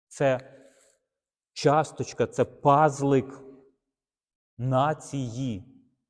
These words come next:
Оце ми повинні, в це ми повинні також вірити. Тому оці критерії:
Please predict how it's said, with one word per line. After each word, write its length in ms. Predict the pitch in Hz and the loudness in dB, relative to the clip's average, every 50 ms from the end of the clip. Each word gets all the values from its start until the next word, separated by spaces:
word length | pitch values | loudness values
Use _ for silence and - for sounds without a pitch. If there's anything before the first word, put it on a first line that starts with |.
| _ _ _ _ _ _ _ _ _ _ _ _ _ _ | _ _ _ _ _ _ _ _ _ _ _ _ _ _
Оце 260 | - - - - 123 | -20 -14 -8 -8 -6
ми 140 | 117 113 107 | -6 -8 -10
повинні, 560 | - - 101 104 113 107 104 101 95 92 104 - _ _ _ | -10 -10 -8 -8 -8 -8 -8 -10 -12 -14 -16 -20 _ _ _
в 60 | - | -14
це 160 | - 131 117 | -12 -10 -10
ми 120 | 110 107 | -10 -12
повинні 400 | - _ 101 98 107 101 104 98 | -12 _ -12 -12 -10 -12 -12 -14
також 500 | 101 104 98 98 - 107 95 - - _ _ _ _ 101 | -12 -12 -12 -12 -12 -14 -16 -16 -20 _ _ _ _ -18
вірити. 540 | 92 98 101 98 90 90 - _ - - _ _ _ _ _ _ _ _ _ _ _ _ _ _ _ _ _ | -14 -12 -12 -12 -12 -14 -18 _ -20 -20 _ _ _ _ _ _ _ _ _ _ _ _ _ _ _ _ _
Тому 520 | - 117 131 135 131 127 - - - - - - _ _ _ _ _ _ _ _ _ _ _ _ _ | -6 -4 -2 -2 -2 -2 -4 -10 -18 -20 -20 -20 _ _ _ _ _ _ _ _ _ _ _ _ _
оці 200 | 143 127 - 147 | -8 -6 -6 -8
критерії: 720 | - 147 139 131 - 131 117 107 98 95 92 92 95 - | -6 -6 -8 -6 -4 -4 -4 -4 -4 -8 -10 -12 -16 -18